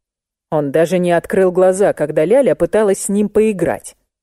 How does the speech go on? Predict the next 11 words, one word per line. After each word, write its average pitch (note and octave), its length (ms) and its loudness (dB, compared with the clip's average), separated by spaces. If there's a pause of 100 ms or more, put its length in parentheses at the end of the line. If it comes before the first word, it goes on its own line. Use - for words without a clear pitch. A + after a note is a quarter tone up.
(400)
А G3 140 2
ещё F#4+ 340 2
он F4 100 0
сегодня C4 520 2
отказался G#3+ 640 0
от - 140 -4
паштета F3+ 540 -2
из C#3 200 -8
кролика D#4 640 2
и G3 420 -2 (840)
«Извини», A3+ 540 2